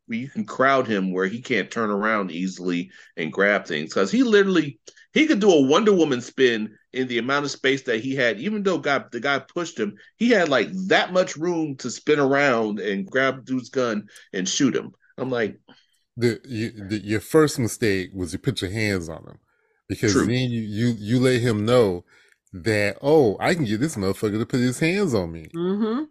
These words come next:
Speaker 2: If he does that, then his ass
Speaker 3: And
Speaker 2: is
Speaker 3: I can
Speaker 2: mine."
Speaker 3: just turn, yeah, mm-hmm.
Speaker 2: Right. And we on the
Speaker 1: Snatch, snatch.
Speaker 2: stairwell. We in single file.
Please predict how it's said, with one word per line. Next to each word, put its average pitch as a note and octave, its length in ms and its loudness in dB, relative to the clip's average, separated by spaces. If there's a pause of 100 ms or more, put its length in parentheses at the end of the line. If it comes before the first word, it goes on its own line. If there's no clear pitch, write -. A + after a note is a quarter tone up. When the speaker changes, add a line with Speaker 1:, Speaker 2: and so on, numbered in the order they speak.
Speaker 2:
If G#2+ 100 -6
he B2 120 0
does C3+ 340 6
that, C#3 340 2
then G#2 120 -2
his D#3+ 280 4
ass C3 120 -2
Speaker 3:
And A2+ 240 2
Speaker 2:
is - 80 0
Speaker 3:
I - 140 2
can A3+ 100 2
Speaker 2:
mine." G3 80 2
Speaker 3:
just - 180 0
turn, F#3 320 0
yeah, A#3+ 280 2 (180)
mm-hmm. E4+ 360 0
Speaker 2:
Right. - 180 -2 (340)
And F#3+ 240 6
we E3 100 8
on C3+ 140 6
the A2+ 80 4
Speaker 1:
Snatch, - 140 4
snatch. E3+ 100 8
Speaker 2:
stairwell. F#3 640 6 (140)
We C#3+ 340 4
in G2+ 80 2
single F3+ 360 4
file. D3 640 0